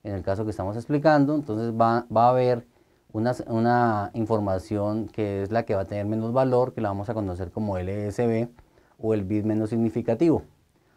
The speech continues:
o, y va a tener también, eh, un bit que va a ser el más significativo.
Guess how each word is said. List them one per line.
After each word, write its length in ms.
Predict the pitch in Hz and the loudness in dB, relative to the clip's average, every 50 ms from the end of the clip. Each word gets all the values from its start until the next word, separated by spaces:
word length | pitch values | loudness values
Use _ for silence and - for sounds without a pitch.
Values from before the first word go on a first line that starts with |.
| _ _ _ _ - | _ _ _ _ 4
o, 400 | 139 151 165 175 180 180 - - - | 8 8 10 10 8 6 2 -2 -2
y 120 | 147 147 160 | 0 4 6
va 120 | 156 156 | 6 6
a 40 | 151 | 6
tener 300 | 160 160 143 139 127 120 | 6 6 4 4 2 2
también, 540 | - 123 113 113 110 110 110 113 117 117 - _ _ _ _ _ _ _ _ - | 2 2 2 2 2 2 2 2 0 -2 -6 _ _ _ _ _ _ _ _ -8
eh, 500 | 110 107 104 104 101 98 95 92 90 87 76 - _ _ _ _ _ _ | -4 -2 -2 -2 -2 -2 -4 -4 -4 -6 -8 -10 _ _ _ _ _ _
un 220 | - 123 139 135 135 | -2 0 0 2 4
bit 260 | 139 135 135 135 139 | 4 4 2 2 0
que 80 | - | 0
va 80 | 113 107 | 2 2
a 60 | 101 | 0
ser 160 | - - 101 | 0 -2 -4
el 80 | 101 104 | -4 -2
más 180 | 104 101 101 - | -2 -4 -4 -4
significativo. 760 | - 110 110 110 107 120 117 - 123 117 160 160 139 113 - | -4 -2 -2 -2 -2 -2 0 0 0 4 4 4 4 4 2